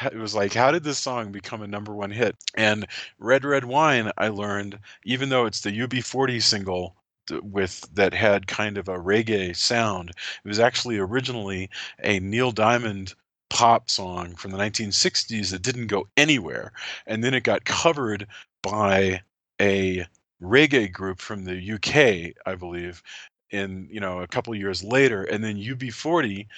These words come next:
covered the reggae version and then had a hit with the reggae version.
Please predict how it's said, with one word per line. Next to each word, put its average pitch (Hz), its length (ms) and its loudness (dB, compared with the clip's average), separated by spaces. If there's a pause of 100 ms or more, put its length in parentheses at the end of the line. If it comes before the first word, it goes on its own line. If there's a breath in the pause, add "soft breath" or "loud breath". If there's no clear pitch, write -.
(340 loud breath)
covered 131 400 0
the 107 80 -2
reggae 117 480 6
version 82 540 -10 (300 loud breath)
and 107 180 -2
then 107 100 -2
had 104 220 0
a 98 80 4
hit 127 260 0
with 107 180 -12
the 104 60 -4
reggae 104 400 0
version. 76 440 -18